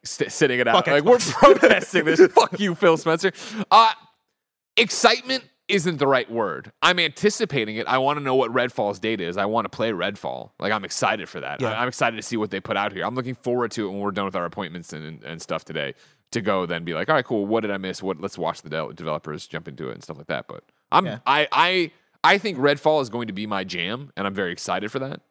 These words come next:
Speaker 1: to play with the Jabroni Boys and hang out and have that kind of thing. Uh, so I'm excited to see more and find out when that's coming.
Speaker 2: Yeah, I'm, I'm one thousand percent with you, where, like, I'm excited to get more info on Redfall. I'm also excited to see what the format of this thing is, 'cause
Speaker 1: Sure.
Speaker 2: they've talked about it, but it's a different thing actually watching it and seeing their vision for it. Is this more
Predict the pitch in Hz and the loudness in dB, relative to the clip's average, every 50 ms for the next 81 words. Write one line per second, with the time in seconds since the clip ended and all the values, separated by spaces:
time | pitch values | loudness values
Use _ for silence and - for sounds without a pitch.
0 | _ - - - 113 98 92 92 90 87 92 90 95 95 98 95 104 104 101 101 | _ -14 -6 -4 -2 -2 -2 -4 -6 -6 -6 -4 -4 -6 -4 -2 -2 0 -2 -2
1 | - 87 87 95 92 85 87 101 98 76 95 95 87 82 82 - - 92 87 - | -4 -6 -6 -6 -4 -4 -4 -4 -6 -4 -4 -6 -4 -4 -6 -6 -6 -8 -8 -8
2 | - 92 95 113 - _ _ _ _ _ _ - - 95 98 95 92 92 - - | -8 -10 -10 -10 -14 _ _ _ _ _ _ -2 0 2 2 2 0 -2 -2 -2
3 | 113 117 117 117 - 110 95 98 95 - 95 90 92 92 78 80 - 87 82 76 | -2 -2 -2 -4 -4 -4 -6 -6 -8 -12 -10 -8 -6 -6 -6 -6 -6 -6 -6 -6
4 | 67 65 65 65 - - - 85 76 71 _ _ - 127 113 120 131 - 151 185 | -8 -10 -10 -12 -14 -12 -12 -12 -12 -14 _ _ -10 -10 -10 -8 -2 2 4 4
5 | 190 190 190 180 170 123 - - 175 180 180 170 170 147 131 - - 131 123 120 | 4 2 -2 -4 -4 -2 4 4 4 4 4 4 2 2 2 0 -2 -2 -2 -2
6 | 110 110 - 117 104 104 110 117 120 120 117 117 113 113 120 131 147 160 - 180 | -2 -6 -6 -4 -6 -6 -6 -4 -2 0 2 2 2 2 0 0 0 2 2 2
7 | 151 147 147 143 139 139 131 135 139 135 131 131 - - 131 120 135 127 120 117 | 2 4 2 2 2 0 0 2 2 2 2 2 0 -4 -4 0 0 0 2 2
8 | 110 113 113 - 113 104 101 113 - - - 156 196 - 196 208 220 - 233 185 | 0 0 0 0 0 0 0 -2 -4 -2 0 0 2 4 4 2 2 2 -2 -2
9 | - 165 151 147 139 131 127 - - 143 131 123 123 117 120 120 _ _ _ _ | 0 0 0 0 0 -2 -4 -4 -6 -6 -4 -4 -4 -4 -6 -8 _ _ _ _
10 | _ _ _ - - 143 135 - 120 - - 135 120 117 117 123 131 127 - 135 | _ _ _ -4 -4 -4 -2 -2 -6 -4 -2 -2 -2 -2 -2 -2 -4 -4 -4 -6
11 | 135 120 131 - - 135 131 123 120 120 131 139 - - - - 185 180 208 202 | -6 -6 -8 -8 -8 -8 -6 -4 -4 -4 -4 -6 -8 -8 -4 -2 0 2 2 0
12 | - 170 147 143 - 143 123 117 117 117 117 110 123 120 120 - 131 123 113 117 | 2 2 0 2 2 0 0 0 0 0 -2 -2 -4 -6 -6 -6 -6 -6 -6 -6
13 | 123 120 120 117 110 110 - - 131 117 110 104 110 - 131 120 120 117 - 110 | -4 -4 -4 -4 -4 -6 -6 -6 -4 -4 -2 -4 -4 -4 -6 -6 -6 -6 -8 -10
14 | 113 110 - 120 113 110 110 113 110 - - 113 123 117 117 110 113 110 127 123 | -10 -10 -8 -6 -6 -6 -6 -6 -8 -8 -6 -4 -2 -2 -2 -4 -6 -8 -10 -8
15 | - 131 123 127 127 - - 123 113 127 127 123 - - 135 131 127 123 120 120 | -6 -2 -2 0 0 0 -2 -4 -4 -4 -4 -4 -6 -6 -2 0 2 2 2 0
16 | 120 | -2